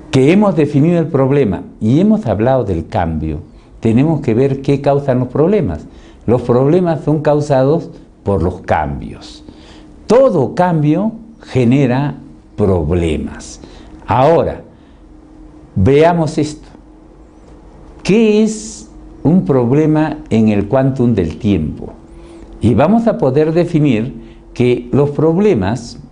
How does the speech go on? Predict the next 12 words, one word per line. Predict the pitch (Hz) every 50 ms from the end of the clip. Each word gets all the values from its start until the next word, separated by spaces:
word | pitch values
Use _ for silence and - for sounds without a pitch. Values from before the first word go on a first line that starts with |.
| - - -
no, | 98 104 117 117 120 - - - - - - - - - -
no | - 156 190 214
se | 214 196 151 - - -
suscitan | - 123 117 - - 175 160 - 165 160 160
de | 135
la | 113 98 95
noche | 104 120 123 - -
a | 101
la | 90
mañana. | 80 78 80 87 104 113 95 78 73 - - - - - -
Por | 143 151 151
decir, | 147 147 143 - - 147 131 117 - -